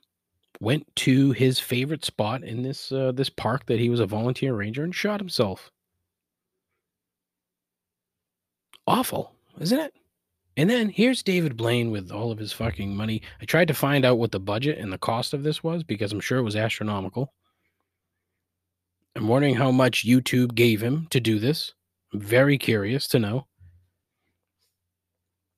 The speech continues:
But it's not even that. Honestly, I thought about it, and I, it's not really that impressive. I mean, it is. Look, it's impressive. A guy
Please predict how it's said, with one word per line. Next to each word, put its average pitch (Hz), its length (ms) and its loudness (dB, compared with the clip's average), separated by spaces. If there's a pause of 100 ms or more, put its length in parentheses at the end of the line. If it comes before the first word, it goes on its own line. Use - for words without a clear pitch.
(1800)
But 180 100 6
it's 196 140 2
not 247 140 6
even 226 180 4
that. 202 120 -2
Honestly, 233 540 -2
I 214 180 -2
thought 196 260 -4
about 120 280 -2
it, 160 120 2
and 139 80 -6
I, 165 260 -6
it's - 220 -8
not 254 160 -4
really 190 180 -4
that 127 160 0
impressive. - 600 -6
I 156 80 -6
mean, 226 140 0
it 226 100 2
is. 180 480 2
Look, 247 160 2
it's 156 120 0
impressive. 127 480 0
A 123 60 -6
guy 202 420 2